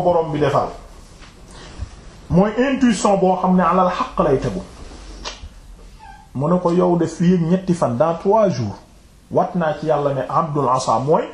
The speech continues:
doo nekk kuy jiite de, mais dañ lay jiite." Léegi mu ne ko,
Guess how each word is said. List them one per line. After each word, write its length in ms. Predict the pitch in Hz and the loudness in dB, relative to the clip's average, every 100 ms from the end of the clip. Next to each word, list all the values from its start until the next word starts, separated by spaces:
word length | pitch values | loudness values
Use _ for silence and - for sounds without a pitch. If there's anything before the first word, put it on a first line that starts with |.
| - - - - - | -16 -20 -20 -20 -4
doo 220 | 131 202 | 0 2
nekk 240 | 196 190 180 | 0 -2 0
kuy 140 | 190 185 143 | 2 2 6
jiite 260 | 190 190 | 6 4
de, 100 | - - - | 0 -6 -8
mais 200 | 127 156 | -2 0
dañ 180 | 156 156 | 0 0
lay 160 | 151 120 | 0 0
jiite." 200 | 107 92 - - - - - - - - - - - - - - - - - - - - - - | -2 -4 -10 -20 -20 -20 -20 -20 -20 -20 -20 -20 -20 -20 -20 -20 -20 -20 -20 -20 -20 -20 -14 0
Léegi 380 | 180 539 359 466 - - - - - - - - - - - - - - - - | 4 4 2 -6 -10 -18 -20 -20 -20 -20 -20 -20 -20 -20 -20 -20 -20 -20 -20 -4
mu 140 | 135 196 | 2 2
ne 80 | |
ko, 120 | 165 | 0